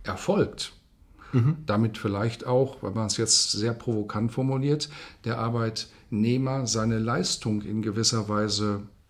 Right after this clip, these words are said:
Speaker 1: schuldig bleibt, in Anführungsstrichen, nur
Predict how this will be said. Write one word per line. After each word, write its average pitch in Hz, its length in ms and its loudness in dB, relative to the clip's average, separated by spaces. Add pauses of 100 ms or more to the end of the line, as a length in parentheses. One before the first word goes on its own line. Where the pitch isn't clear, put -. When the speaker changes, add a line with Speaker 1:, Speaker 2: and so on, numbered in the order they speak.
(120)
Speaker 1:
schuldig 165 500 2
bleibt, 90 440 -6
in 98 140 -4
Anführungsstrichen, 101 1000 -4 (500)
nur 139 380 4